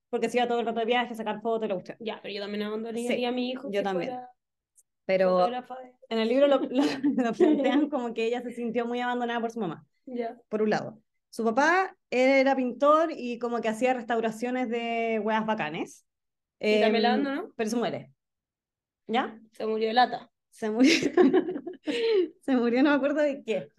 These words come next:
Speaker 1: ¿ya? Pero otra historia.
Speaker 2: Ya.
Speaker 1: Después
Speaker 2: Tiene también ese abandono.
Speaker 1: Sí. No, no, no. Como que su papá era lo máximo.
Speaker 2: No, sí, po,
Speaker 1: Pero
Speaker 2: pero
Speaker 1: se murió,
Speaker 2: igual la,
Speaker 1: claro.
Speaker 2: igual, eh, si se muere, te
Speaker 1: Sí.
Speaker 2: abandona.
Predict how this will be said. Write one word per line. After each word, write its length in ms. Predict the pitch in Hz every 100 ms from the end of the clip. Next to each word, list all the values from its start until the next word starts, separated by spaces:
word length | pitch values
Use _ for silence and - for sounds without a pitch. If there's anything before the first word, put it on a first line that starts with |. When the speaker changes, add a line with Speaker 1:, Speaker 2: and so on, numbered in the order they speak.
| 233
Speaker 1:
¿ya? 220 | 220 302 269
Pero 180 | 226 220 - -
otra 220 | 302 294
historia. 360 | 349 262 175 - 214
Speaker 2:
Ya. 200 | 226 - _ _ _ -
Speaker 1:
Después 440 | 226 254 330 359 403 330
Speaker 2:
Tiene 220 | 254 262
también 260 | 254 240
ese 160 | 240 240
abandono. 420 | 233 233 214 208 - _
Speaker 1:
Sí. 420 | - 233 - - _ _ -
No, 240 | 302 339
no, 100 | 339
no. 200 | 294 - _
Como 160 | 208 202
que 80 | 208
su 60 |
papá 140 | 226 240
era 120 | 311
lo 80 | 269
máximo. 480 | 208 202 185 147 165
Speaker 2:
No, 180 | 247 294
sí, 100 | 320
po, 100 | 233
Speaker 1:
Pero 100 | 254
Speaker 2:
pero 0 |
Speaker 1:
se 80 | 294
murió, 140 | 226
Speaker 2:
igual 100 | 247
la, 180 | 269 262
Speaker 1:
claro. 220 | 240 165 -
Speaker 2:
igual, 560 | 214 208 226 247 247 -
eh, 240 | 240 254
si 160 | 254 240
se 120 | 233
muere, 220 | 233 240
te 40 | 320
Speaker 1:
Sí. 60 |
Speaker 2:
abandona. 560 | 247 262 277 294 220